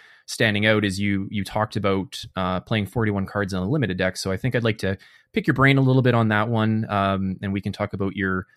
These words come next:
kind of line of thinking there and, and the reasoning behind that. I think that'd be a good discussion to have. Um, and then maybe go a little bit deeper in, into your coaching, uh, if we have the time. And,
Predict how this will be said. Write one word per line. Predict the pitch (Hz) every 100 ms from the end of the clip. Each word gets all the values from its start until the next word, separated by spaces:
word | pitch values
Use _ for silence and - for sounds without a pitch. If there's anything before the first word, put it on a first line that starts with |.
| _ _
kind | - 104
of | 98
line | 101 101
of | 92
thinking | 107 104 104 95
there | 104 101 123 143
and, | 98
and | 98 95
the | 95
reasoning | 98 95 98 95
behind | 92 95 90
that. | 101
I | 101
think | 101
that'd | 95
be | 92
a | 92
good | 95
discussion | - 90 90 101
to | 90
have. | 92 95 165 _ _ _ _ _ _ _ _ - -
Um, | 117 135
and | 147
then | 156
maybe | 156
go | 143 139
a | 131
little | 127
bit | 117 110
deeper | 113 110
in, | 104 117
into | 107 -
your | 104
coaching, | 98 101 95 107 101 104 101
uh, | 98 92 92
if | 98
we | 95
have | 92
the | 98
time. | 98 92 92
And, | 92